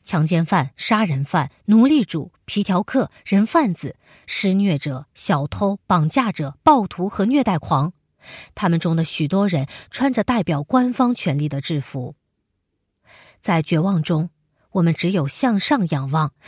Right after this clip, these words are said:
祈求那些受害者在我们软弱时候能够被拯救，我们也能被保护。在我们强大时，则使用我们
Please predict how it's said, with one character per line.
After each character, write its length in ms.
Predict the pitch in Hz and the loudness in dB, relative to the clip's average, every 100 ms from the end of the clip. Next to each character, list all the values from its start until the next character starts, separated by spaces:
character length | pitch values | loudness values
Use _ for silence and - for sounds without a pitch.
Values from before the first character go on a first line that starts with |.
| - | -18
祈 180 | - 220 | -6 -4
求 200 | - 233 | 0 2
那 100 | 277 | 2
些 180 | 262 294 | 2 0
受 220 | - 311 | 2 0
害 260 | 247 269 233 | 2 0 -2
者 220 | - 151 - - - | 0 -4 -6 -20 -20
在 200 | - 233 | -2 0
我 140 | 190 156 | 2 2
们 120 | 160 | 0
软 260 | 180 156 143 | 2 0 0
弱 280 | 233 254 | 2 0
时 180 | 180 - | 0 -2
候 220 | - 165 - - - | -2 -4 -4 -14 0
能 200 | 180 185 | 2 4
够 180 | 262 | 2
被 220 | 208 233 190 | 0 0 -2
拯 300 | 170 135 139 | -2 -4 -2
救， 280 | 226 175 - _ _ - | 0 -2 -4 _ _ 0
我 180 | 208 180 | 4 4
们 240 | 156 208 - - - | 4 2 -2 -20 -2
也 200 | 165 143 | 0 2
能 220 | 143 143 | 0 0
被 160 | 196 | 0
保 280 | 151 131 127 | -2 -4 -6
护。 300 | - 233 147 _ _ _ _ _ - | -4 -2 -2 _ _ _ _ _ -18
在 200 | - 180 | -2 0
我 180 | 143 143 | 2 0
们 160 | 139 135 | -2 -4
强 300 | - 147 160 | -4 -2 0
大 180 | 220 170 | 0 0
时， 300 | - 151 147 - | -2 -4 -6 -12
则 240 | - 240 277 | -2 2 2
使 260 | - 175 | 2 -2
用 220 | 175 254 208 | 0 2 2
我 180 | 147 | -2
们 200 | 131 131 | -2 -4